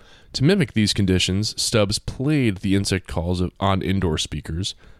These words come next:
recorded the echoing calls, and performed the analyses again. Uh, he had initially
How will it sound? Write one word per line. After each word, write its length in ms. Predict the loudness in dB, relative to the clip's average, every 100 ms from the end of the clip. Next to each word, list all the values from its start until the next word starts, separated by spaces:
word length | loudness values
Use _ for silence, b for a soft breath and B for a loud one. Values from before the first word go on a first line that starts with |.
| -4
recorded 500 | -4 2 2 2 2
the 160 | 2 2
echoing 400 | 2 2 0 0
calls, 400 | -2 0 -2 -2
and 120 | -2
performed 520 | -2 2 2 2 2
the 100 | 2
analyses 600 | 2 0 0 0 0 -2
again. 420 | 0 0 0 -4 -14 B B B B B -2
Uh, 180 | 2 2
he 140 | 2 2
had 100 | 2
initially 500 | 4 4 4 4